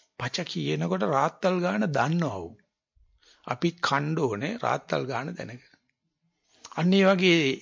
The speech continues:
ඒ, ඒ, තමන් ළඟ ආයුධ තියාගෙන, ආයුධ කියනවට වැඩිය මේ කුසලතාවයේ තියාගෙන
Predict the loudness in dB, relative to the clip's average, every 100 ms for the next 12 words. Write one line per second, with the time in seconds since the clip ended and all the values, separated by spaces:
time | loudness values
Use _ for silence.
0 | -2 0 2 0 -4 -10 -18 -18 -8 -4
1 | -4 -4 -2 0 2 2 0 0 0 2
2 | 2 0 0 -2 0 2 2 0 -4 -10
3 | -6 -4 -4 -4 -2 -2 -2 -2 -2 0
4 | -2 -2 -2 -2 0 2 4 2 -2 -2
5 | 0 2 0 -2